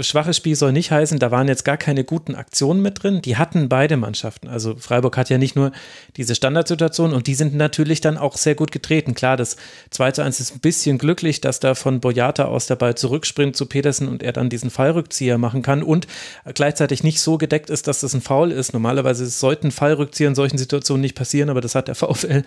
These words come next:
auch erleben müssen an diesem Spieltag, dass es dann doch manchmal geschieht. Also einzelne Dinge haben gut funktioniert, bei Hertha ja auch. Hertha hatte, Serda hatte immer wieder diese Dribblings durchs Mittelfeld. Es gab eben nicht nur den Ausgleich, der auch ganz fürchterlich räudig schlecht <laughs> verteidigt war von Freiburg,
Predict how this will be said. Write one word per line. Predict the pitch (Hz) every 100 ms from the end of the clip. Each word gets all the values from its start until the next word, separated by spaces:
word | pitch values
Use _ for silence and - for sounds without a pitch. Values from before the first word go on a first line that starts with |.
| - - - -
auch | 175 190
erleben | 139 135 135 131
müssen | 131 135 - - - -
an | 135
diesem | 131 127 135 135
Spieltag, | - 143 143 131
dass | - 120
es | 131
dann | 123
doch | 131 143 - 131
manchmal | 123 113 127 117 120 107
geschieht. | - 123 - 151 - - - -
Also | 139
einzelne | 147 185 196 175
Dinge | 170 175
haben | 156 151
gut | - 156 147
funktioniert, | - 139 - 156 208
bei | 139
Hertha | 131 156 165
ja | 151 151 151
auch. | 151 -
Hertha | 135 160 147
hatte, | 139 - 143 -
Serda | - 139 160 151
hatte | 139 151
immer | 143 135
wieder | 135 139
diese | 135 131 131
Dribblings | 147 156 151 139
durchs | - 135 -
Mittelfeld. | 147 160 175 - 151 151 -
Es | -
gab | 131 139 139
eben | 135 127
nicht | 139
nur | 139
den | 127 131
Ausgleich, | 131 170 - 160 156 -
der | 110
auch | - -
ganz | 135 120
fürchterlich | - - 185 160 131 113 113 -
räudig | 135 139 -
schlecht | - 143 -
<laughs> |
verteidigt | 156 - - 131 -
war | 135
von | 123 113
Freiburg, | 117 131 151 156